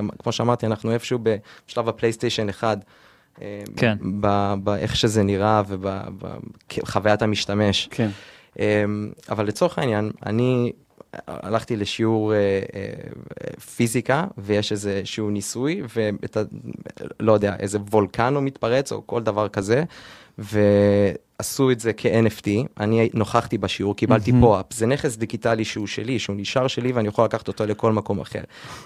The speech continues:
Speaker 1: את אותו וולקן אני יכול לקבל ו-, בתור N F T, ואז אני יכול לבוא, ליצור לי את הסביבה הווירטואלית שלי, את המטאברס שלי, את הח-,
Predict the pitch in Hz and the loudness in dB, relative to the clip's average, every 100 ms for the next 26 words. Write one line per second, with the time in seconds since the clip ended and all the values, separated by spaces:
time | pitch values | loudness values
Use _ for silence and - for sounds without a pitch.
0 | 90 107 104 170 147 127 147 143 113 110 | -4 -4 4 4 6 4 4 4 4 4
1 | - 113 107 110 107 113 98 98 - 104 | 4 2 2 2 4 4 2 -4 -8 -10
2 | - 104 104 110 104 98 - 104 120 - | -10 -8 2 4 4 2 -2 -6 -6 -8
3 | - - - - _ 104 107 131 165 170 | -20 -20 -20 -20 _ -2 4 6 6 4
4 | 151 - 113 113 101 101 101 101 101 131 | 4 4 2 4 2 0 0 0 0 2
5 | 135 135 110 113 110 113 131 117 117 104 | 2 0 -4 0 2 6 6 4 2 -2
6 | 113 110 110 - 107 113 104 104 113 113 | -2 -2 -2 -4 -2 -2 -2 0 2 0
7 | 107 98 - 101 95 101 - | -2 -4 -6 -6 -6 -8 -8